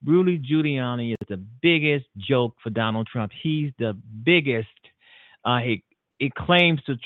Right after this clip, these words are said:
try to be on Donald Trump's side to help him to try to get out of this, uh, Russia investigation. It's not gonna happen 'cause Rudy Giuliani is a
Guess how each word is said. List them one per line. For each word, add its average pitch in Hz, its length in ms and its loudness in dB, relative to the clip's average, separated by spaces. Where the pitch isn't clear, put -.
try 151 240 2
to 139 120 -2
be 139 200 -2
on 131 180 -2
Donald 131 300 -2
Trump's 127 320 -4
side 135 260 -2
to 113 100 -6
help 139 320 -4
him 185 300 -4
to 131 160 -2
try 156 300 -2
to 139 280 -6
get 143 140 4
out 151 180 4
of 147 80 -2
this, 143 140 0
uh, 117 460 -2
Russia 139 260 0
investigation. 151 640 -2
It's 185 180 2
not 165 160 4
gonna 120 200 0
happen 104 260 -4
'cause 127 200 -4
Rudy 226 240 0
Giuliani 123 760 0
is 92 80 -6
a 98 140 -8